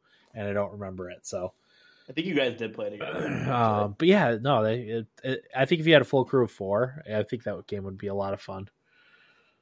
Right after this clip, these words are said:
Speaker 2: Definitely, yeah. And I actually was telling him, I was like, "Yeah, Dan's actually said that we should all play together, like,
Speaker 1: Yeah.
Speaker 2: the four of us." So yeah, I mean, I'd be down to play that for sure.
Speaker 1: Okay. Uh, so I played that. Um, I beat Children of Morta.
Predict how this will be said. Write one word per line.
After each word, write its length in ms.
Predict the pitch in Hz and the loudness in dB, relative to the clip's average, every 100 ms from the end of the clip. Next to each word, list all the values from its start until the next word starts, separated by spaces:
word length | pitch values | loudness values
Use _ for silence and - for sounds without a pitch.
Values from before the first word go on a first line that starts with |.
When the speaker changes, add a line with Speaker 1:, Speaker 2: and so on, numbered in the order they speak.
| _ _ | _ _
Speaker 2:
Definitely, 500 | 123 110 107 98 98 101 113 | -6 -4 -6 -8 -8 -10 -4
yeah. 340 | 110 110 107 - - _ _ | 0 0 -2 -16 -20 _ _
And 160 | 151 151 135 | -4 -2 0
I 120 | 135 143 | 0 -2
actually 240 | 131 - 127 | -4 -6 -8
was 120 | 120 | -8
telling 260 | 127 120 | -8 -8
him, 60 | 117 | -8
I 40 | |
was 80 | 113 | -10
like, 140 | 110 160 | -6 -4
"Yeah, 100 | 120 | -4
Dan's 380 | 113 135 147 | -4 -8 -6
actually 400 | 143 143 120 101 - | -6 -6 -8 -8 -12
said 400 | - 120 110 104 | -6 -2 -2 -4
that 360 | 95 92 - - | -6 -6 -8 -10
we 200 | 107 104 | -8 -8
should 180 | 101 | -4
all 100 | 95 | -4
play 300 | 90 110 104 | -2 -2 -2
together, 480 | 90 80 73 69 - _ _ - | -4 -6 -6 -8 -10 _ _ -4
like, 140 | 117 | -4
Speaker 1:
Yeah. 80 | 107 - - | -4 -12 -10
Speaker 2:
the 60 | - | -8
four 300 | - 113 107 | 0 2 4
of 80 | 104 | 4
us." 260 | 104 - | 0 0
So 380 | 120 110 107 - 143 | -2 0 -2 -2 0
yeah, 180 | 160 | 2
I 140 | 110 113 | 2 -2
mean, 400 | 113 110 110 - - - | -2 -4 -8 -16 -12 -8
I'd 140 | 147 | -4
be 60 | 123 | -2
down 180 | 101 98 | -2 -4
to 60 | |
play 160 | 95 98 | -6 -4
that 180 | 95 - | -6 -8
for 60 | |
sure. 320 | - 113 110 - _ | -6 -4 -4 -8 _
Speaker 1:
Okay. 240 | - 92 - _ _ _ - - - _ - | -12 -12 -12 _ _ _ -20 -20 -20 _ 2
Uh, 220 | 131 131 | 6 6
so 160 | - 135 | 6 2
I 40 | |
played 380 | - 180 180 131 | 6 8 8 10
that. 400 | 143 151 160 - | 10 10 8 4
Um, 400 | 139 131 127 123 | 2 4 4 4
I 140 | 131 | 2
beat 280 | 127 160 160 | 4 0 0
Children 320 | - 160 170 | 2 4 4
of 60 | 180 | 0
Morta. 500 | 156 117 - 113 | 2 2 2 -2